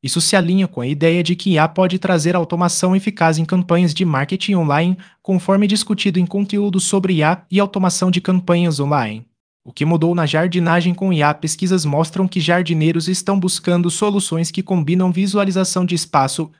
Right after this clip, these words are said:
planejamento anual, soluções rápidas para problemas e compras locais. Segundo análises de tendências, cresce o interesse em jardins menos lineares e espaço reduzido.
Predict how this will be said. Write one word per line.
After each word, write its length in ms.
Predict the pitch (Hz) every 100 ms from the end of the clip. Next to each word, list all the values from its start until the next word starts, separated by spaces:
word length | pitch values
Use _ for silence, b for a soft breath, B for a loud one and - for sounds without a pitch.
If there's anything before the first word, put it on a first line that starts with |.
| -
planejamento 580 | 190 202 196 175 180 202
anual, 480 | 185 156 147 156 _
soluções 640 | - 220 208 190 156 156
rápidas 460 | - 160 170 165 160
para 200 | 180 175
problemas 600 | 196 175 170 185 180 -
e 80 | 185
compras 420 | - 202 202 185
locais. 680 | 170 160 143 107 87 - - _ _ -
Segundo 360 | - 120 165 196
análises 420 | 156 160 151 139
de 120 | 131
tendências, 680 | - 147 131 123 135 156 -
cresce 400 | - 160 185 -
o 40 |
interesse 400 | 196 208 180 180
em 80 | 175
jardins 480 | 165 160 160 220 220
menos 320 | 165 175 160
lineares 600 | 185 196 165 165 170 - -
e 40 |
espaço 420 | 175 - 165 180 175
reduzido. 680 | 160 139 127 117 101 123